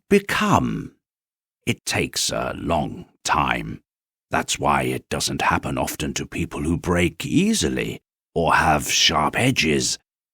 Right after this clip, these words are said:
or who have to be carefully kept.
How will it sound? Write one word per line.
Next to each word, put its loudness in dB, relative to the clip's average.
or 0
who 6
have 2
to -4
be 2
carefully 0
kept. -4